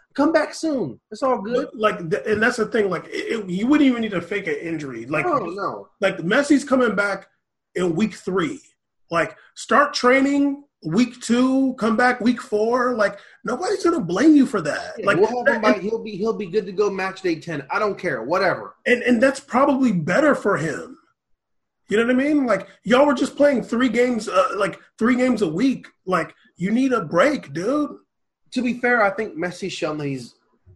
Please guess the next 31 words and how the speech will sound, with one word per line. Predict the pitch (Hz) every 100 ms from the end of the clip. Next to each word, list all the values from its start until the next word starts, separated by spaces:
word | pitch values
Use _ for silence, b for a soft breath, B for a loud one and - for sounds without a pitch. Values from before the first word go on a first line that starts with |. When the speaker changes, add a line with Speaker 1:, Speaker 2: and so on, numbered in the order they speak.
| _
Speaker 1:
kind | 175 180
of | 160
a |
little | 170 156
bit | 147
impulsive, | 135 143 151 143 - -
too, | 147 160
in | 143
terms | 151 143
of | 131
emotional | 127 127 135 135 131
person | 123 127 123 143 139
about | 127 117
how | 127 131
he | 123
feels | - 131 123
what's | 120 -
going | - 120 110
on. | 120 139 143
I | 113
think | - 139
he's | 139 135 107
very | 123 123
competitive. | 117 - 120 123 135 139 _ _ -
Um, | 110 110 110
Speaker 2:
Yeah, | 277 233
he's | 269
competitive. | 466 147 143 220 -
Speaker 1:
he | 139
hates | -
losing. | 127 131 143 160